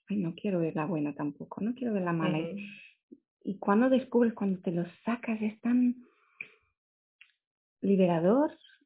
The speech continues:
Speaker 1: pero es la tranquilidad que hablas tú, sí. Dejar de estar ahí. Sí, es que estás hablando y me estoy identificando con eso, la inquietud, eso, siempre como en busca
Speaker 2: Sí.
Speaker 1: de algo, en busca de algo. Y, y,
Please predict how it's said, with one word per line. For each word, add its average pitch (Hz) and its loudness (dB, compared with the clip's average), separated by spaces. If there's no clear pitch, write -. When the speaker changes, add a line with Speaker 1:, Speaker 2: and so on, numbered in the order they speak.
Speaker 1:
pero 185 2
es 196 2
la 220 2
tranquilidad 220 4
que 220 -2
hablas 220 -4
tú, 262 -6
sí. 233 -4
Dejar 196 0
de 233 6
estar 220 0
ahí. 202 4
Sí, 208 4
es 202 -2
que 233 -2
estás 240 4
hablando 247 8
y 233 6
me 214 8
estoy 214 6
identificando 226 4
con 190 0
eso, 196 2
la 175 2
inquietud, 208 4
eso, 202 0
siempre 220 0
como 208 0
en 202 6
busca 214 2
Speaker 2:
Sí. 247 2
Speaker 1:
de 247 2
algo, 233 2
en 175 -4
busca 208 -6
de 233 0
algo. 190 0
Y, - -6
y, 208 -4